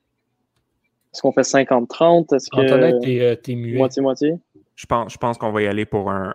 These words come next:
Speaker 3: un cinquante trente, le facile, là. Je pense qu'Holtby a besoin d'un, d'un bon gardien qui prend la relève.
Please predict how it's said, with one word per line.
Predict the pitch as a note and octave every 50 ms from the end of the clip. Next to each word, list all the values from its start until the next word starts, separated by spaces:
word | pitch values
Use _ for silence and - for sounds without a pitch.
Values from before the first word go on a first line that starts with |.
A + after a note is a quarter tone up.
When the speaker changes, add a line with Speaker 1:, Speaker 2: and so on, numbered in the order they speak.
| -
Speaker 3:
un | - G#2+ G2+ G2
cinquante | - - G#2 G2 - G2 G2+ F#2+
trente, | - - A2+ G#2 G2+ -
le | A2
facile, | G2+ - F#2+ G2+ - - A#2 B2
là. | B2+ B2
Je | -
pense | - A2 G#2+ -
qu'Holtby | - G#2 G2+ G2+ G2 G#2 G#2+ A2 A2
a |
besoin | F#2+ G2+ G2 F#2+ G2+ G#2 G#2+ G2
d'un, | G2+ G2 G2
d'un | F#2+ G2+ F#2+
bon | F#2+ F#2 A2 G#2+
gardien | G#2 A2+ G2 G2 G2+ A#2 A2+ A2
qui | -
prend | - - A#2+
la | A2 G#2 G2+
relève. | G2+ G2 G2+ A2+ C3+ C#3+